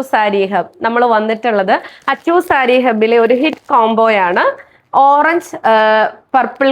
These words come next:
കോമ്പിനേഷൻ. പർപ്പിൾ അല്ല, റാണി പിങ്ക് കോമ്പിനേഷൻ കേട്ടോ. ലൈറ്റ് വെയിറ്റ് ആണ്, സെമി ബനാറസി സാരിയാണ്. ദേ, ബ്യൂട്ടിഫുൾ ആയിട്ട് വരുന്ന കോമ്പിനേഷൻ ആണ്. നല്ല ഭംഗിയുള്ള കോമ്പിനേഷൻ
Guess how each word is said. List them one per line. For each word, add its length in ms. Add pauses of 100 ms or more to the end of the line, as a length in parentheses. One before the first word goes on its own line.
(100)
കോമ്പിനേഷൻ. 460 (100)
പർപ്പിൾ 340
അല്ല, 300
റാണി 360
പിങ്ക് 240
കോമ്പിനേഷൻ 600
കേട്ടോ. 200 (600)
ലൈറ്റ് 460
വെയിറ്റ് 340
ആണ്, 140 (200)
സെമി 300 (100)
ബനാറസി 640 (240)
സാരിയാണ്. 640 (180)
ദേ, 100 (160)
ബ്യൂട്ടിഫുൾ 540
ആയിട്ട് 260
വരുന്ന 240 (140)
കോമ്പിനേഷൻ 720
ആണ്. 140 (360)
നല്ല 540 (100)
ഭംഗിയുള്ള 480 (140)
കോമ്പിനേഷൻ 640